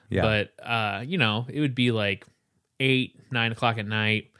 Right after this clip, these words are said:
Speaker 2: I might actually go to bed at ten.
Speaker 1: Yeah.
Speaker 2: But around that time, I'm sipping on, like, tea, water, whatever it might be.
Speaker 1: Mm-hmm.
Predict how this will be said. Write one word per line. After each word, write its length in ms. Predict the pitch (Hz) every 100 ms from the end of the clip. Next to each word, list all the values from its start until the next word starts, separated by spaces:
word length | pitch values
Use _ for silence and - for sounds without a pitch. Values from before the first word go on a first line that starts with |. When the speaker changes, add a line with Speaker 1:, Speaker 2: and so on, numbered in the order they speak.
| - _ -
Speaker 2:
I 220 | 95 147
might 240 | 156 127 76
actually 300 | 113 - 110
go 100 | 98
to 60 |
bed 320 | 90 - 139
at 120 | 127 -
ten. 440 | 120 110 78 107 -
Speaker 1:
Yeah. 300 | 85 82 71 -
Speaker 2:
But 260 | 123 120
around 260 | 113 151 147
that 160 | 131 113
time, 320 | 156 147 123
I'm 120 | 110
sipping 340 | - 127 120
on, 160 | 113 104
like, 300 | 92 92 - _ _ -
tea, 420 | - 131 120 120
water, 580 | 110 104 104 101 104 101
whatever 300 | 127 123 101
it 60 | 95
might 220 | 104 -
be. 200 | 104 95
Speaker 1:
Mm-hmm. 160 | 80